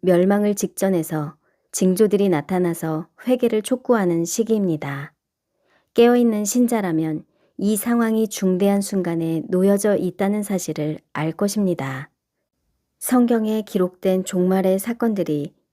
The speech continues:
도미노처럼 일어나기 전 최종의 징조가 나타날 것입니다. 그러나 그 징조는 주님의 날과 중복되어 나타날 가능성도 높기 때문에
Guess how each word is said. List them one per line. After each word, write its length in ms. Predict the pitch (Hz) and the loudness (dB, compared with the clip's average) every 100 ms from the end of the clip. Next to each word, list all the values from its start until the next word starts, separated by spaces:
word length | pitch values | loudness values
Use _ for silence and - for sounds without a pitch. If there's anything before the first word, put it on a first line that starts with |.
| _ | _
도미노처럼 840 | - 190 202 202 196 196 180 180 185 | 0 2 4 0 -2 -2 0 0 -2
일어나기 500 | 185 196 214 196 180 | -4 -2 -2 -2 -4
전 380 | - 170 170 170 | -4 0 0 -2
최종의 500 | - 254 247 240 233 | -2 0 2 2 2
징조가 760 | 233 190 175 170 170 151 147 175 | -2 -2 -2 0 -4 -4 -6 -6
나타날 460 | - 156 202 196 196 | -4 -2 0 0 0
것입니다. 760 | 185 - 175 156 143 135 135 - _ _ _ _ _ _ | -4 -2 -2 -4 -6 -8 -10 -16 _ _ _ _ _ _
그러나 380 | - 180 185 185 | 2 4 4 0
그 200 | 185 196 | 0 -2
징조는 720 | 185 196 190 190 180 165 165 - _ _ - | 0 0 0 0 0 0 -4 -8 _ _ -8
주님의 420 | - 208 220 220 | 0 2 2 0
날과 480 | 160 160 165 180 175 | 0 -2 -2 -2 -2
중복되어 720 | - 196 185 208 - 185 180 | -2 -2 -2 -4 -2 -2 -2
나타날 480 | 147 147 185 180 180 | -4 -4 -2 0 -2
가능성도 840 | - 170 180 196 190 180 170 175 175 | -2 0 0 0 -2 -4 -2 -2 -2
높기 320 | 190 - 226 | -4 -2 -4
때문에 540 | - 170 151 139 135 | -2 -2 -2 -4 -10